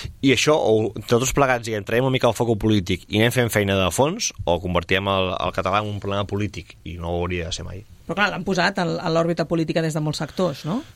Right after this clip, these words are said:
Speaker 1: Sí, però, diguem, es queixaven quan, quan ho feien uns, no? Quan Ciutadans ho ficava a l'òrbita política, ens van queixar tots a que no podia ser, i llavors quan ells han desaparegut ho fem nosaltres, no?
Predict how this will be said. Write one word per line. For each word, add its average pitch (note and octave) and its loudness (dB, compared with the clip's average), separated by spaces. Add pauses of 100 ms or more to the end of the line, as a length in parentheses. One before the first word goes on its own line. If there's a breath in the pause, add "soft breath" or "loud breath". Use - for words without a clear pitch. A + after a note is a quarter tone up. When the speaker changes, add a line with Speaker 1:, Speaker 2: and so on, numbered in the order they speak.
(100)
Speaker 1:
Sí, D3 4
però, B2 2
diguem, A2+ 4
es - -4
queixaven D#3 2
quan, D3+ 0 (100)
quan B2+ 4
ho A#2+ 2
feien C3+ 2
uns, D#3 -4
no? D#3 2
Quan C3+ 2
Ciutadans A#2+ 2
ho C3+ -2
ficava A#2+ 4 (320)
a F#2+ 2
l'òrbita G#2+ 2
política, A2 2
ens E2+ 0
van G2 0
queixar G2+ -2
tots G2 2
a F2 2
que F2 0
no F2+ 0
podia G#2 6
ser, D3+ 4
i G2 -2
llavors G#2 2
quan A2 0
ells A#2 0
han B2+ 2
desaparegut B2+ 4
ho - -4
fem A#2+ 0
nosaltres, A2+ -2
no? - -10